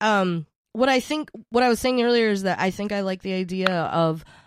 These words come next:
Bernard being the bad guy as far as the narrative of the park,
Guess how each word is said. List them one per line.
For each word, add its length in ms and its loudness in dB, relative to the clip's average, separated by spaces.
Bernard 560 -2
being 220 0
the 100 0
bad 260 2
guy 460 0
as 140 -2
far 240 4
as 140 0
the 100 -2
narrative 520 0
of 400 -4
the 100 -6
park, 600 -6